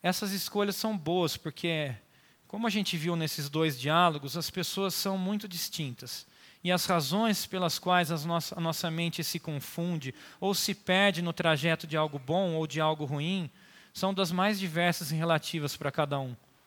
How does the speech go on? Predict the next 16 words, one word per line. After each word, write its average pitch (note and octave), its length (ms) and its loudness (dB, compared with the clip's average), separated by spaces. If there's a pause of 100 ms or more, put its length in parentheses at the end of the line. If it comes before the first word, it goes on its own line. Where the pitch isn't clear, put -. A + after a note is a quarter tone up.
(1600)
O - 40 -18
Tiago A3 320 2
já A3+ 160 4
expôs, F3 600 2
eu F3 80 2
coloco F#3+ 420 4
muito F#3+ 260 0
rapidamente E3+ 1000 2 (1600)
que F3+ 120 -4
você F#3+ 320 0
pode G#3+ 340 2
procurar F3+ 920 2 (340)
na D#3+ 160 2
aula E3 480 6 (800)
sobre E3+ 340 -4
mordomia E3 720 2